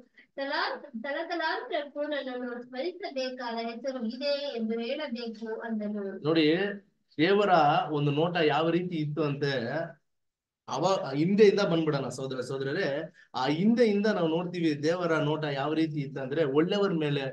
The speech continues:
Speaker 2: ಅಧಿಕವಾದ ನೋಟ ಇತ್ತು. ಯಾಕಂದ್ರೆ ಕೆಟ್ಟವ್ರ ಮೇಲೆ ಅವ್ರು, ಅವ್ರು ಅಷ್ಟೊಂದು ನೋಟ ಇಲ್ಲ, but ಒಳ್ಳೆಯವ್ರ ಮೇಲೆ ತುಂಬಾನೇ ನೋಟ ಇತ್ತು. ಯಾಕಂದ್ರೆ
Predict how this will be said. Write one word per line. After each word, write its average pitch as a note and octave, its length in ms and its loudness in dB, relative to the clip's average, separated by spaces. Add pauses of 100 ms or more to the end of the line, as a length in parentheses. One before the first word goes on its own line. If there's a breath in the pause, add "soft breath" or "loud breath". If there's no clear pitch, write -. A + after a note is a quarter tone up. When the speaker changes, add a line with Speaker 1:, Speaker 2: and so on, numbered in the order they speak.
(300 loud breath)
Speaker 2:
ಅಧಿಕವಾದ D#3 560 2
ನೋಟ C3+ 300 -4
ಇತ್ತು. A2+ 440 -8 (140)
ಯಾಕಂದ್ರೆ F3+ 680 0
ಕೆಟ್ಟವ್ರ G#3+ 520 4
ಮೇಲೆ G#3 200 4
ಅವ್ರು, F3 280 0
ಅವ್ರು E3 240 -2
ಅಷ್ಟೊಂದು F3+ 320 -2
ನೋಟ F#3 220 0
ಇಲ್ಲ, F3 280 0
but C#3+ 160 0
ಒಳ್ಳೆಯವ್ರ F3 420 2
ಮೇಲೆ E3 340 0
ತುಂಬಾನೇ F3+ 360 0
ನೋಟ D3 260 0
ಇತ್ತು. A#2 260 -4
ಯಾಕಂದ್ರೆ D#3+ 400 -2